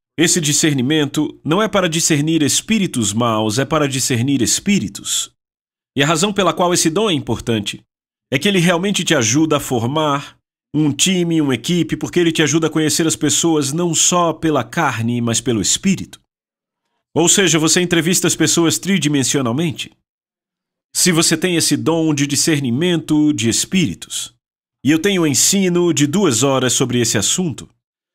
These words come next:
mas deixa eu falar a outra parte, é a parte mais comumente ensinada, que é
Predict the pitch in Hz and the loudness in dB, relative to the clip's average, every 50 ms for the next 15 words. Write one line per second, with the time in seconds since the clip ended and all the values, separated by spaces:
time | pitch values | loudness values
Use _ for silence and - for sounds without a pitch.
0 | _ _ _ _ _ 147 151 160 156 208 233 - - 190 - 170 147 147 147 147 | _ _ _ _ _ 0 0 2 2 0 0 0 -2 -2 -2 0 0 2 2 2
1 | 147 147 139 - 127 110 - 175 175 131 - - - - _ _ _ _ 135 147 | 0 -2 -2 -2 -4 -2 -2 -2 -2 -2 -6 -10 -14 -18 _ _ _ _ -2 0
2 | 143 143 185 180 170 160 - - 151 147 143 147 139 - - 165 165 160 147 135 | 0 2 0 0 0 0 -2 -2 -2 0 0 0 0 0 -2 -2 -2 0 -2 0
3 | 160 185 190 170 - 147 139 123 - - 120 104 104 127 127 120 104 104 117 117 | 0 -2 -2 -2 -2 -2 -2 -2 -2 -2 -2 -2 -2 -2 -2 -2 -2 -2 -4 -4
4 | 123 - _ _ _ _ _ _ _ - - 180 170 151 151 151 151 151 151 - | -6 -10 _ _ _ _ _ _ _ -6 -2 0 2 2 2 2 2 2 0 -2
5 | - - | -6 -10